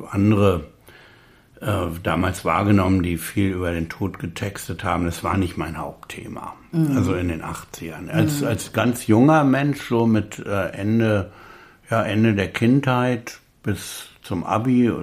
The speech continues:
Speaker 1: da hab ich mich mehr damit beschäftigt.
Speaker 2: Das ist ja erstaunlich. Warum?
Speaker 1: Na, weil erstens, äh, Leute gest-, also mein Großvater zum Beispiel ist gestorben, als ich, glaub ich, war elf oder so.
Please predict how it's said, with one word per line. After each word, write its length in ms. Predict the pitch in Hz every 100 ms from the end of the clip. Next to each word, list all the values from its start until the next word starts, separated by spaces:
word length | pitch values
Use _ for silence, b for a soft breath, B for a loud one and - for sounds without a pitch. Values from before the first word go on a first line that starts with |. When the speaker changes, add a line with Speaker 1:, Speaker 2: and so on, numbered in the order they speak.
| 87 87 73
Speaker 1:
da 120 | 95
hab 140 | 101
ich 260 | 104 98 -
mich 280 | 104 104 -
mehr 280 | 87 95 101
damit 360 | 78 73 -
beschäftigt. 880 | 85 - - 82 - - - - - - b b
Speaker 2:
Das 100 | 135
ist 40 |
ja 60 | 147
erstaunlich. 540 | 123 - 165 240 -
Warum? 320 | 135 131 247 - - _ _ _ -
Speaker 1:
Na, 260 | 113 113
weil 180 | 107 117
erstens, 600 | 101 113 113 135 117 -
äh, 380 | 117 110 107 104 98 90 98 113 95 -
Leute 460 | 104 104 107 107
gest-, 360 | 98 87 - -
also 200 | 101 90
mein 200 | 92 85
Großvater 640 | 82 101 - 117 117 117
zum 180 | 110 110
Beispiel 480 | 101 101 - 107 107 90
ist 160 | 90
gestorben, 520 | - 85 - 92 98 98
als 200 | 87 85
ich, 140 | 87 - - -
glaub 280 | 90 87 85
ich, 120 | 80
war 180 | 85 85
elf 560 | 90 87 104 127 127 -
oder 280 | 113 113 107
so. 260 | 110 131